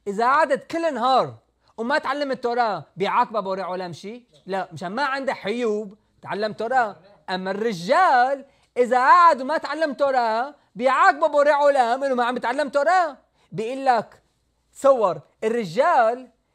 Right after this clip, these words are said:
لما يروح على الشعور توراه، لما تدفش مرته يروح على الشعور توراه، قديش برسنت، قديش برسنت بيجي له حصة؟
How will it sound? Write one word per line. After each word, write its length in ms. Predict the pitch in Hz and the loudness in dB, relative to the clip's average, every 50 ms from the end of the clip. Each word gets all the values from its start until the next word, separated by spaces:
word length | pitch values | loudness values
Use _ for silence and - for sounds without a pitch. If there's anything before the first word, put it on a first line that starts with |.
| _ - | _ -8
لما 280 | 214 247 240 240 240 | -6 -4 -2 0 -2
يروح 240 | 269 330 349 - - | 0 0 0 -2 -2
على 60 | 302 | -4
الشعور 420 | 277 - - 262 247 226 285 311 269 | -6 -6 -6 -6 -4 -2 -2 -4 -4
توراه، 680 | - - 240 240 247 262 262 240 220 214 226 240 240 _ _ _ _ _ _ | -6 -6 -6 0 2 2 2 2 0 -2 -6 -8 -12 _ _ _ _ _ _
لما 180 | 190 202 220 | -8 -6 -6
تدفش 360 | 240 247 - - 359 339 277 320 | -6 -6 -8 -8 -8 -6 -6 -4
مرته 280 | 294 311 311 311 285 | -4 -4 -2 -2 -2
يروح 140 | 262 269 269 | -2 -2 -4
على 80 | 262 254 | -6 -6
الشعور 300 | 247 - 262 240 254 247 | -8 -8 -8 -6 -6 -6
توراه، 440 | 254 254 247 254 247 233 196 165 - _ _ _ _ _ _ _ _ _ - | -6 -6 -4 -4 -4 -4 -6 -8 -12 _ _ _ _ _ _ _ _ _ -2
قديش 360 | 294 302 294 359 339 - - | -2 -2 -2 -4 -10 -10 -8
برسنت، 760 | _ 277 254 226 - - 285 285 277 254 196 - _ _ _ - - | _ -4 -4 -4 -4 -4 -4 -4 -4 -6 -8 -12 _ _ _ -12 -12
قديش 280 | 269 277 277 330 - | -10 -8 -8 -10 -10
برسنت 360 | - - 294 254 269 285 277 240 | -4 -4 -4 -2 -2 -4 -6 -6
بيجي 300 | 208 240 208 196 254 254 | -8 -12 -12 -12 -8 -6
له 220 | 254 247 233 226 | -6 -4 -4 -6
حصة؟ 680 | - - - 214 - - 226 214 208 202 214 240 262 | -8 -10 -14 -16 -14 -8 -6 -6 -4 -4 -4 -6 -8